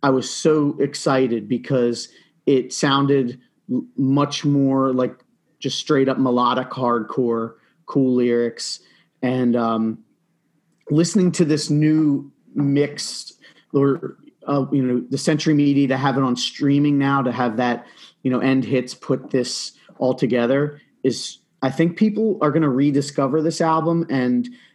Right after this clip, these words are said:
the ones that maybe weren't into it in two thousand, I would strongly recommend to give it a listen. There's a lot of awesome songs on there. It's maybe not considered a classic Shelter record, and,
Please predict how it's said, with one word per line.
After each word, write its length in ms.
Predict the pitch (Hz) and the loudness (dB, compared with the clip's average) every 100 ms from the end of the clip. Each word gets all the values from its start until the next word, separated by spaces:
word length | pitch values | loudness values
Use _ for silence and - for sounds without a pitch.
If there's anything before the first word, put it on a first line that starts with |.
| _ - - | _ -20 -14
the 160 | 123 135 | -4 0
ones 320 | 131 143 147 | 2 2 0
that 120 | 151 | 0
maybe 300 | 135 135 147 | 2 2 2
weren't 320 | 147 139 170 | 2 2 2
into 320 | 185 214 - 240 | 2 2 2 2
it 100 | 208 | 2
in 80 | |
two 200 | 208 240 | 0 0
thousand, 640 | 233 214 196 208 240 226 226 - - _ | 2 0 0 0 0 0 -2 -10 -20 _
I 100 | 143 | 0
would 160 | 160 151 | 2 0
strongly 460 | - 160 165 170 | 0 2 2 2
recommend 600 | 151 156 151 147 147 139 | 2 0 0 0 2 0
to 120 | - | -2
give 220 | 120 131 127 | 0 0 2
it 80 | |
a 40 | 127 | 0
listen. 440 | 120 131 - 120 | 0 -2 -2 -4
There's 180 | 120 113 | -2 -2
a 60 | 120 | 0
lot 320 | 120 120 127 | 0 0 0
of 100 | 123 | -2
awesome 380 | 127 120 - 131 | -2 -4 -2 -4
songs 400 | 120 135 120 123 | -4 -4 -2 -2
on 160 | 123 120 | -2 -2
there. 340 | 120 117 117 - - - _ | -2 -4 -6 -10 -20 -20 _
It's 260 | 160 147 - | -2 -2 0
maybe 280 | 165 165 175 | 2 2 2
not 240 | 170 170 | 0 0
considered 480 | 165 151 165 147 143 | -2 0 0 2 2
a 60 | 135 | -2
classic 680 | - 147 131 135 - 147 | -4 -2 0 0 -2 -4
Shelter 500 | - - 131 131 170 | -4 -2 -2 -2 -2
record, 540 | 160 165 165 180 180 175 _ _ _ | 0 -2 -2 -2 -2 -4 _ _ _
and, 280 | 135 131 123 | -2 -2 -2